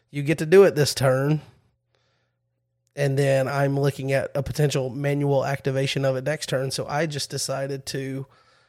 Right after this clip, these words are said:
not do the two ball Kane route and draw, um, on defense so that I then had the resources for that manual activation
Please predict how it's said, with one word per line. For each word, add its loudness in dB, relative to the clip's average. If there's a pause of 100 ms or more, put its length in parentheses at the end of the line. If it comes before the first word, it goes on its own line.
(100)
not -2
do 2
the 0
two -2
ball -2
Kane -4
route -8 (560)
and -2 (420)
draw, 0 (720)
um, -4 (800)
on 4
defense -2 (240)
so 0
that 2
I 4
then -2
had 0
the -6
resources -4
for 0
that 0
manual -2 (140)
activation -8